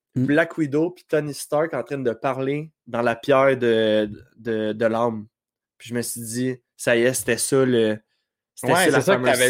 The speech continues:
Speaker 2: scène. »
Speaker 3: dit.
Speaker 1: Ah
Speaker 3: T'avais
Speaker 1: ouais ?
Speaker 3: dit ça un moment donné
Speaker 2: C'était
Speaker 3: dans un
Speaker 2: ça.
Speaker 3: autre commentaire avec, euh, nous, nous
Speaker 2: C'était
Speaker 3: quatre,
Speaker 2: ça, la
Speaker 3: là.
Speaker 2: scène post-credit, puis je viens de me
Speaker 3: Oui.
Speaker 2: spoil. Parce qu'il l'avait dit comme quoi que Tony Stark allait faire partie du, de ce film-là. Il allait avoir un,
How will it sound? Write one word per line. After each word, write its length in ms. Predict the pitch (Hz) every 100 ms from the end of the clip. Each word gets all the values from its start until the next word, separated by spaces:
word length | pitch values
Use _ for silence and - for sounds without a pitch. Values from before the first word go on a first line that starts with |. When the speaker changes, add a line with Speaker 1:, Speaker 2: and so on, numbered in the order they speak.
| 139
Speaker 2:
scène. » 80 | 139 165
Speaker 3:
dit. 80 | -
Speaker 1:
Ah 80 | 139
Speaker 3:
T'avais 140 | 143 143
Speaker 1:
ouais ? 60 |
Speaker 3:
dit 60 | 143
ça 100 | 196
un 40 |
moment 160 | 165 127
donné 120 | 131
Speaker 2:
C'était 100 | 123
Speaker 3:
dans 60 | 151
un 40 |
Speaker 2:
ça. 60 | 160
Speaker 3:
autre 80 | 143
commentaire 520 | 127 120 117 143 127
avec, 320 | 113 113 110
euh, 320 | 117 110 110 113
nous, 60 |
nous 80 | 113 -
Speaker 2:
C'était 180 | 123 131
Speaker 3:
quatre, 120 | 139
Speaker 2:
ça, 60 | 170
la 60 | 143
Speaker 3:
là. 40 |
Speaker 2:
scène 280 | - 151 151
post-credit, 640 | 151 151 - 139 131 123 156
puis 120 | - 120
je 80 | -
viens 140 | 127
de 40 |
me 160 | 127 107
Speaker 3:
Oui. 60 | -
Speaker 2:
spoil. 480 | - - 117 110 101 - _ _ _ - 131
Parce 140 | 131
qu'il 320 | 139 131 123 127
l'avait 220 | 135 139
dit 200 | 240 359
comme 160 | 143
quoi 140 | - -
que 80 | 135
Tony 240 | 135 123
Stark 260 | - 165 160
allait 180 | 120
faire 200 | - 127
partie 400 | 123 117 - 147
du, 320 | 127 117 120 110 _ _ _ _ _
de 240 | 143 131 135
ce 160 | -
film-là. 320 | 127 139 135 214
Il 100 | 131
allait 120 | 120
avoir 400 | 120 139 165 147
un, 160 | 131